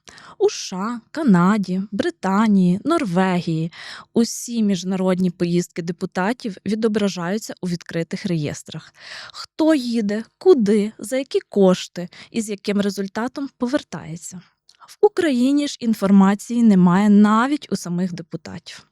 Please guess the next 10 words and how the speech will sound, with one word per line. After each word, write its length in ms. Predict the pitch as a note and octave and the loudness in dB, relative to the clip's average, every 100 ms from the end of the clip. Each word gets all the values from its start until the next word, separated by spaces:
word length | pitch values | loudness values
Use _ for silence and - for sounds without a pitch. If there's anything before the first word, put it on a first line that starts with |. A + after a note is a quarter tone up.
| _ | _
Показовий 560 | F#4+ G4+ D4+ B3+ D4 F#4 | -4 -2 0 0 0 0
приклад — 600 | - D#4+ E4 D#4+ D#4 - - - - | 0 -2 -2 -4 -4 -8 -20 -14 -10
запит 400 | C#4+ D#4 D4 B3 | -6 -6 0 2
Мар'яни 420 | A#3 A3+ A3+ A3 | 2 4 4 4
Безуглої 640 | G#3 F#3+ F#3 D#3+ D#3+ E3+ - | 2 -4 -6 -6 -6 -6 -8
щодо 300 | - G#3 F#3+ | -10 -10 -8
відрядження 640 | F3+ F3+ G3+ A3 C4 G#3+ | -8 -4 -4 -6 -6 -8
депутатки 600 | F#3 F#3 F#3+ F#3+ G#3 - | -8 -8 -6 -6 -6 -4
Олександри 560 | E3+ E3 - D#3 E3+ F3 | -2 -4 -6 -6 -6 -6
Устінової. 640 | D#3+ - E3 D3+ D3 D3 | -6 -8 -10 -8 -8 -10